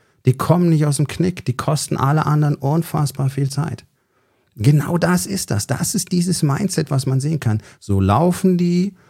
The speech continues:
so arbeiten die, lahmarschig,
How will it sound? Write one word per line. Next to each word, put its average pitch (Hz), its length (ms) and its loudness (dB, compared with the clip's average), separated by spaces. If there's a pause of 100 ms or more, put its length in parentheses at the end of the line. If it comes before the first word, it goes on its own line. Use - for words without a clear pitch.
(240)
so - 240 -4
arbeiten 165 920 0
die, 160 420 -2 (380)
lahmarschig, 139 1700 0